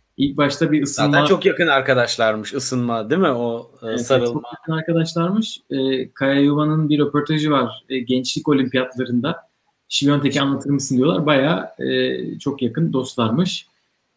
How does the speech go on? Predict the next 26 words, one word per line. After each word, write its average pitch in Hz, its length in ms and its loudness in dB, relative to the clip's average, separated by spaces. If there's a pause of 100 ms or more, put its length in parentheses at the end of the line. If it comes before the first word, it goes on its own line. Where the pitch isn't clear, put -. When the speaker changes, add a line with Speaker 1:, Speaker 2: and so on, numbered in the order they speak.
(140)
Speaker 1:
Hem 151 420 2
maç 147 240 2
öncesi 139 360 0
bir 127 60 -8
sarılıyorlar, 139 680 2
hem 143 120 0
maç 156 220 0
sonrası 165 640 0
sanırım 156 520 0
kort, - 500 -4
mi-, 143 180 0
mikrofonları 135 640 0
alıyor. 131 440 4 (140)
İşte, 139 420 -2 (440)
"Maç, 143 380 -2
maça 151 240 0
kötü 156 240 -4
başladım 135 380 -2
ama 165 160 6
yok," 170 240 4
diyor, 135 120 2
"iyi 147 160 8
oynadın," 127 320 0
falan 180 240 0
diyor. - 140 -2
"Evet, 170 160 2